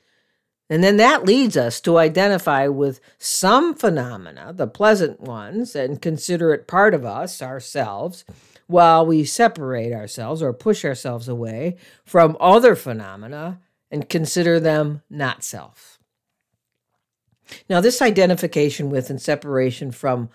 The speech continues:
phenomena effectively, effectively generates our self-perception, leading to the de-, development of an artificial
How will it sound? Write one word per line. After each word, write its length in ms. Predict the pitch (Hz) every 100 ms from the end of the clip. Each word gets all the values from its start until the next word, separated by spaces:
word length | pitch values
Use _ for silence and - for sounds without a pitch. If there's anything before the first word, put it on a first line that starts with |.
| _
phenomena 1160 | _ - 143 139 135 135 120 107 101 170 240 165
effectively, 760 | - - 165 - - 156 151 _ _ -
effectively 560 | 180 247 247 208 180
generates 580 | 175 165 160 151 143 143
our 200 | 131 135
self-perception, 1080 | - - 123 120 - 208 - 311 311 - - _ _ _ -
leading 500 | 175 180 175 175 160
to 160 | - 156
the 120 | 160
de-, 320 | 135 139 127 143
development 720 | 147 151 147 147 135 139 - _ _ -
of 160 | 139
an 140 | 147 - -
artificial 1000 | 202 226 240 - - 285 - 131 107